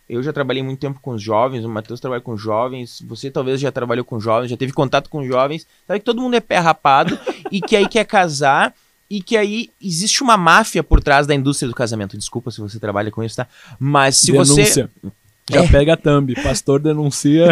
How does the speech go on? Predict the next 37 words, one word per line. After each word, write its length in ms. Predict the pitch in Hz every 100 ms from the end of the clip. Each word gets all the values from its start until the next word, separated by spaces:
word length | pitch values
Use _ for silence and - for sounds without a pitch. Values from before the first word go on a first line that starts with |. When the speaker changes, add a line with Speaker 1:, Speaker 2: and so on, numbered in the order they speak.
| 170 - - 466
Speaker 2:
<laughs> 380 | - 453 285 403
Speaker 1:
Máfia 480 | 165 170 - 220 190
dos 200 | 175 -
casamentos. 760 | 180 151 165 151 156 156 - - -
Se 240 | - - 170
eu 60 |
não 120 | 170 180
aparecer 640 | 180 170 170 - 143 147
daqui 220 | 147 143
uns 180 | 139 117
dias, 220 | 107 135
pode 220 | - 135
saber 140 | 151 139
o 20 |
que 60 | 143
aconteceu 260 | 147 156
comigo, 260 | 165 165 127
né? 120 | 110 - - - 156
Mas 560 | 147 160 175 180 180 - _ _ -
é, 80 | 185
tudo 280 | - 247 339
é 60 |
mais 320 | 277 269 -
caro 380 | - 165 190 214
quando 200 | 147 143
tu 60 | 127
vai 100 | 123
Speaker 2:
Sim. 40 |
Speaker 1:
fazer 140 | 127 127
um 80 | 120
casamento. 640 | 123 120 117 101 95 - _ _ _ -
Speaker 2:
Quero 180 | 147 160
uma 140 | 175
sacola 400 | 165 170 160 165
plástica, 440 | 165 147 135 - 139
cinco 260 | - 247 -
centavos. 540 | 247 185 139 -